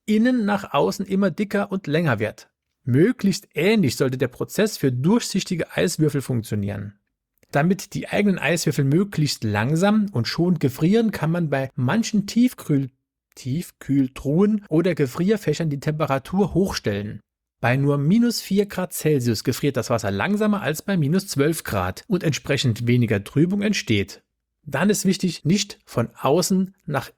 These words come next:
innen gefrieren lassen. Wichtig ist nicht nur die Geschwindigkeit, sondern auch die Richtung, in der das Wasser zu Eis wird. Wie vorher erklärt, entstehen die Risse und Trübung in der Mitte des Eiswürfels, wenn die Luft nicht mehr entweichen kann.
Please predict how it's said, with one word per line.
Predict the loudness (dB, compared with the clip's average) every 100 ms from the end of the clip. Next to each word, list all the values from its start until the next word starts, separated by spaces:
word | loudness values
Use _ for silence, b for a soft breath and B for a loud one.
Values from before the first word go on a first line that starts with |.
| 0
innen | 4 4
gefrieren | 2 -2 0 0
lassen. | 0 -4 -8 -14 -18 _
Wichtig | 0 0 2 0 0
ist | -4 -4 -4 -14 -20 -4
nicht | -2 -2 0
nur | 0
die | 0
Geschwindigkeit, | -2 -2 2 2 2 0 -2 0 0
sondern | 0 -2 -2
auch | -2 -2
die | 0 0
Richtung, | 2 2 0 -2
in | 0 2
der | 2
das | 0 -2
Wasser | -4 -2 -2
zu | -2 0
Eis | 0 0
wird. | 0 -2 -4
Wie | 0 2
vorher | 2 0 0 0
erklärt, | -4 -4 0 2 0 -2
entstehen | -6 -6 -2 2 2 0
die | -2
Risse | 0 0 0 0
und | -2 -4
Trübung | -4 2 4 4
in | 0 0
der | 2
Mitte | 2 2
des | -2 -2
Eiswürfels, | -2 -2 0 0 0 -2 -2
wenn | 0
die | 2
Luft | 2 2 0 -2
nicht | 0 0 0
mehr | -2 -2
entweichen | -2 -2 0 0 -2
kann. | 0 -2 -4